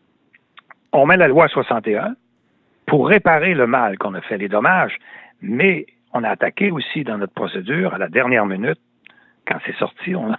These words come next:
on a travaillé deux jours pour ajouter ce petit bout-là. Voici qu'on découvre quand dans la loi soixante et un, le gouvernement dit, « Moi, je vais prolonger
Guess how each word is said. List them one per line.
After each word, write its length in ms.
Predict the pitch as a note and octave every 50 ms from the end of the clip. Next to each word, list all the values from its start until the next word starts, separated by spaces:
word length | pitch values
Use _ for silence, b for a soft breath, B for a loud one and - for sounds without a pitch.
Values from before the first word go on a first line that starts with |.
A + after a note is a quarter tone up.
| -
on 140 | - A2+ A2
a 80 | A2 F#2+
travaillé 340 | - - A2 G2+ A2 A2+
deux 240 | G#2+ A2+ A#2+ A#2 G#2+
jours 260 | G#2+ A#2+ B2 A#2 - B B B B B B
pour 180 | - - A2+ G#2
ajouter 380 | A2 G2+ - G#2 G2 - C3+ -
ce 80 | - A2+
petit 220 | - - - -
bout-là. 400 | - G#2 G2+ F#2+ A#2+ - A3 - b b b b b b b b - -
Voici 300 | D#3 C#3+ C3 - - A3
qu'on 180 | E3 D#3 C3+
découvre 400 | A2+ A2 G2 - - F#3+ G#3 F3+ -
quand 120 | - A2
dans 120 | G#2 A2
la 140 | A#2 A#2 A2+
loi 180 | A#2 C#3+ E3+ D#3
soixante 400 | - A#2+ G#2+ - - G#2+ F#2+ -
et 120 | F2 G#2+
un, 180 | C3 G3 A3+ - - _ _ _ _ _ _ _ _ _ _ _ _ -
le 60 | -
gouvernement 500 | B2 - D#3 D#3 E3+ F3 F3+ G3 G3+ G3+
dit, « 120 | F3 D3 -
Moi, 280 | D#3 F3 G#3+ B3 A#3
je 80 | D#3+ C#3
vais 100 | D3+ -
prolonger 680 | - - E3 F3+ F#3 F3 D#3+ D#3 C#3+ - E3+ G3+ A3 A#3+